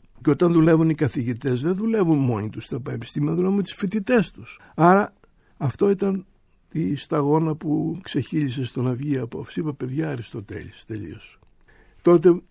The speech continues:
χρειάστηκα περίπου ένα χρόνο για να μιλήσω στον Παπαδάτο, <laughs> να του πω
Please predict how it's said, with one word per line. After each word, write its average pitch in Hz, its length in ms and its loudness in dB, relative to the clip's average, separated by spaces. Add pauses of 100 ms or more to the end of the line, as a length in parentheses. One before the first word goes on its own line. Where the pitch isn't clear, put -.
χρειάστηκα 143 540 -4
περίπου 127 380 -4
ένα 123 180 -4
χρόνο 131 360 -2
για 117 160 -8
να 110 100 -10
μιλήσω 113 380 -10
στον - 180 -14
Παπαδάτο, 110 680 -8 (400)
<laughs> - 480 -16
να 123 80 -8
του - 140 -16
πω 147 300 -2